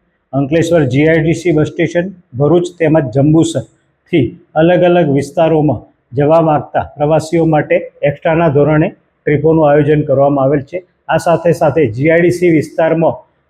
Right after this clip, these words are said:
કોઈ કંપની કે ફેક્ટરી ઉપર પચાસ કે બાવન મુસાફરો હશે અને ત્યાંથી જો એ બસની માગણી કરવામાં આવશે તો એ પણ એસ ટી નિગમ દ્વારા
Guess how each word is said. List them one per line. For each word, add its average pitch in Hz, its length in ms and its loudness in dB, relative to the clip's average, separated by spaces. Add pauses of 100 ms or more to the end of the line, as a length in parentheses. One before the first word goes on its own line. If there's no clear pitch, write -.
કોઈ 175 480 0 (300)
કંપની 156 340 -2
કે 170 120 0
ફેક્ટરી 160 440 -2
ઉપર 165 320 0
પચાસ 160 460 -2
કે 175 60 -2
બાવન 147 340 0
મુસાફરો 151 560 0
હશે 135 280 0
અને 131 200 -4
ત્યાંથી 147 380 -2
જો 170 240 0 (360)
એ 160 80 2
બસની 160 360 0
માગણી 156 340 2
કરવામાં 156 440 2
આવશે 135 420 -2
તો 156 60 0
એ 160 100 2
પણ 165 200 -2
એસ 151 240 -2
ટી 175 80 -2
નિગમ 160 280 0
દ્વારા 156 300 2